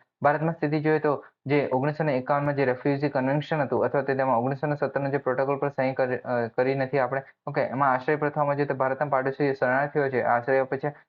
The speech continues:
અને અફઘાનિસ્તાન અને મ્યાનમારના ના-, નાગરિકો છે, એમાં જે યુનાઇટ-, યુનાઇટેડ નેશન જે હ્યુમન રાઇટ કમિશન જે છે, એના આદેશના આદર કરે છે. ઓકે,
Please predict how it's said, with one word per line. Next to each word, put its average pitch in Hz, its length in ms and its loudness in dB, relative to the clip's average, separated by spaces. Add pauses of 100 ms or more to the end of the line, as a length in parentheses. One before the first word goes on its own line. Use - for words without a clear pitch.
અને 139 100 2
અફઘાનિસ્તાન 143 680 0
અને 135 120 0
મ્યાનમારના 131 440 0
ના-, 127 160 -2
નાગરિકો 123 440 0
છે, 135 100 -2
એમાં - 420 -4
જે 135 100 2
યુનાઇટ-, 135 500 0
યુનાઇટેડ 139 380 2
નેશન 135 300 -2
જે 139 80 0
હ્યુમન 135 380 -2
રાઇટ 131 280 0
કમિશન 135 360 -2
જે 127 120 0
છે, 104 180 -4 (280)
એના 135 160 2
આદેશના 131 680 -2
આદર 127 280 2
કરે 135 220 0
છે. 139 100 -4
ઓકે, 131 240 -2